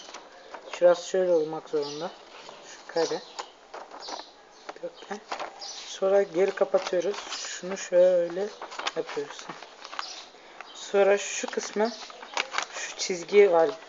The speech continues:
gene bakın arkadaşlar şunun ucunda. Sonra onu şuraya kadar çekiyoruz. Çektik. Çektiğimiz zaman şöyle yapıyoruz. Sonra bunu da aynı hizada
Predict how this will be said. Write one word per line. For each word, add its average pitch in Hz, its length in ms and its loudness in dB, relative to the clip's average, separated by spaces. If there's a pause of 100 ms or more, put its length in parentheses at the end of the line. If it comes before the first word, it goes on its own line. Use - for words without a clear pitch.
(140)
gene 156 260 0
bakın 151 260 -8
arkadaşlar 147 580 -8
şunun 151 360 -8
ucunda. 147 460 -10 (920)
Sonra 202 300 4
onu 220 320 0 (140)
şuraya 214 400 4
kadar 202 360 2
çekiyoruz. 180 640 -2 (760)
Çektik. - 600 -6 (1700)
Çektiğimiz 196 560 2
zaman 190 280 0 (160)
şöyle 185 280 4
yapıyoruz. 180 520 4 (800)
Sonra 190 220 2
bunu 208 160 2
da 214 260 6 (120)
aynı 202 260 6
hizada 180 600 6